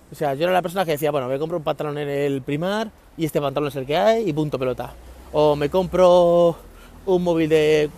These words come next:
de cien euros y con este móvil tengo que, que funcionar.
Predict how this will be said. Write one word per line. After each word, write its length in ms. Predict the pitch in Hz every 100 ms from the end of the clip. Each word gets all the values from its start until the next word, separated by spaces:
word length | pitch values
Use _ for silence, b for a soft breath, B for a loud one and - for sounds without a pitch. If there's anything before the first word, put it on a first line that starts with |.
| - 151
de 300 | 151 147 -
cien 180 | 180 170
euros 460 | 202 220 247 254 - B B B B -
y 140 | 180
con 160 | 156 175
este 260 | 180 175 175
móvil 920 | 196 214 214 208 185 156 151 147 143
tengo 220 | 175 160
que, 320 | 151 156 147 139
que 100 | 147
funcionar. 520 | 156 135 139 117